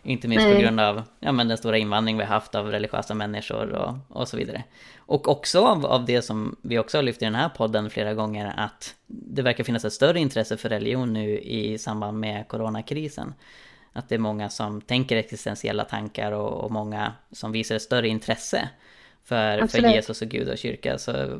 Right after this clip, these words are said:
Speaker 1: religionen är inte på väg bort, verkar det som.
Speaker 2: Nej,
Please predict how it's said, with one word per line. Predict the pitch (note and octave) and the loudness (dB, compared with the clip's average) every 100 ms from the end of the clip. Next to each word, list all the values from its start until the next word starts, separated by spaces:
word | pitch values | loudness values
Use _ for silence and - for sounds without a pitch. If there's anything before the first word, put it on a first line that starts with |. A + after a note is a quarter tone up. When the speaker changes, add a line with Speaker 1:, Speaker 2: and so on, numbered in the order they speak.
| A#2 - - C3+ | -10 -12 -10 -2
Speaker 1:
religionen | C3+ C#3 D#3 D#3 | 0 2 0 -2
är | C#3+ | -2
inte | C3+ C3+ | -4 -6
på | C3+ | -4
väg | C3 A#2+ | -4 -2
bort, | C#3+ - | -6 -4
verkar | - - | -4 -4
det | - | -6
som. | - - _ _ _ _ _ _ _ | -8 -10 _ _ _ _ _ _ _
Speaker 2:
Nej, | - A#3+ A#3+ A#3+ C4+ | 8 10 10 8 4